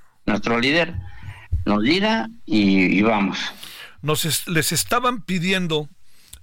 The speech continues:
Speaker 2: eh, que ustedes, este, eh, se esperaran y hicieran los paros después de las elecciones o algo parecido, pregunto.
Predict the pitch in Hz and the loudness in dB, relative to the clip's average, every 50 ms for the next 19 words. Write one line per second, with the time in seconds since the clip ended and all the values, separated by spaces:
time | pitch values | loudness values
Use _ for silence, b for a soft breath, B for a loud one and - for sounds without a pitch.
0 | - - 139 139 135 131 127 127 127 127 127 127 127 123 - - B B B B | -12 -8 -6 -4 -2 -2 -2 -2 -4 -4 -4 -4 -4 -4 -4 -6 B B B B
1 | B - - - - - - - 143 143 143 135 139 135 131 135 139 - - - | B 4 4 4 0 -2 -2 0 0 0 2 2 2 2 0 0 0 -2 -4 -2
2 | - 170 175 170 165 165 165 - - - 127 117 - - - - - - 120 120 | 0 2 2 4 4 2 2 2 0 0 0 0 -2 -4 -4 -6 -6 -4 -2 0
3 | 117 113 113 113 110 110 - B B B B B B B B - 127 120 120 120 | 0 0 0 0 -2 -2 -6 B B B B B B B B -6 -2 -2 0 0
4 | 110 - - 135 - - - 147 147 165 175 175 165 160 151 127 127 117 - 165 | 0 0 0 -2 -4 -2 0 0 2 2 2 0 -2 -2 -4 -6 -8 -6 -4 -4
5 | 156 151 147 131 123 127 113 - - 160 160 156 151 135 110 120 - - - 147 | -4 -4 -4 -6 -6 -8 -8 -6 -2 -2 0 0 0 -2 -4 -6 -6 -4 -4 -2
6 | 135 139 127 113 - 123 120 110 - - 156 165 170 165 147 113 - 151 160 160 | -2 -2 -2 -2 -4 -4 -6 -4 -2 0 2 2 2 2 0 0 2 2 2 2
7 | 143 139 117 - 131 127 123 - - 147 139 196 247 - 151 139 123 139 143 123 | 0 -2 0 0 0 0 0 0 0 2 2 0 0 2 2 2 2 2 0 2
8 | - 208 226 | 0 0 0